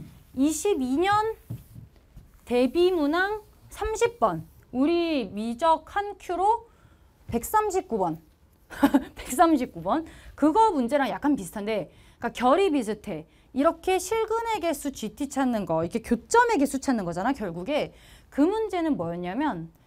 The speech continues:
직선을 주고 엠엑스여가지고 M의 기울기가 바뀌는 그런 스타일이었어요. 기울기가 바뀌면서 어디에서 몇 점에서 맞느냐, 이런 문제였거든. 이런 문제에서 우리가 잘 봐야 되는 건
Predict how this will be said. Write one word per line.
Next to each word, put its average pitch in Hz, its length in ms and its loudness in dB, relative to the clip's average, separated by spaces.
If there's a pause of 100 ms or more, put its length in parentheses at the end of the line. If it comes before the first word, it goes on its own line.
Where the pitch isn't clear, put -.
(180)
직선을 403 640 0
주고 196 560 -2 (260)
엠엑스여가지고 220 1300 -2 (280)
M의 370 380 2
기울기가 359 600 2
바뀌는 214 400 -4
그런 226 580 -2
스타일이었어요. 185 600 -6
기울기가 392 520 4
바뀌면서 269 540 0
어디에서 262 440 -2
몇 170 140 -6
점에서 277 260 -2
맞느냐, 180 300 -6
이런 277 280 -2
문제였거든. 233 640 -2 (460)
이런 339 300 4
문제에서 392 460 2
우리가 208 180 2
잘 202 240 -4
봐야 202 220 2
되는 175 200 -4
건 185 300 -2